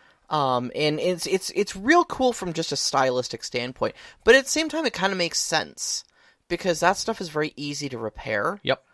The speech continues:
Speaker 1: Um, whereas, you know, getting, you know, touch screens and holographic displays out on some backwater planet when you're a minimum wage trucker,
Speaker 2: Right.
Speaker 1: you know,
Speaker 2: You're
Speaker 1: who's
Speaker 2: not
Speaker 1: gonna
Speaker 2: getting that.
Speaker 1: You're not getting that. No,
Speaker 2: Like,
Speaker 1: you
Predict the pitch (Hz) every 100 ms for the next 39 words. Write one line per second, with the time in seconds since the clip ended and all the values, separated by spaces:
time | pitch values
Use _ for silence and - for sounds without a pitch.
0 | _ _ _ _ 156 143 143 135 139 127
1 | 156 151 139 139 - 147 127 131 131 131
2 | 127 120 120 110 _ _ - 127 - -
3 | 123 117 113 110 110 117 117 113 120 117
4 | - - - 135 120 113 - - - -
5 | - 135 131 131 123 120 - 127 113 -
6 | - 131 - 127 117 117 120 120 117 117
7 | 117 104 - 151 143 135 113 107 135 117
8 | 98 - _ 139 135 113 - _ _ 196
9 | 220 160 - 117 107 107 254 233 170 113
10 | 92 92 107 143 170 160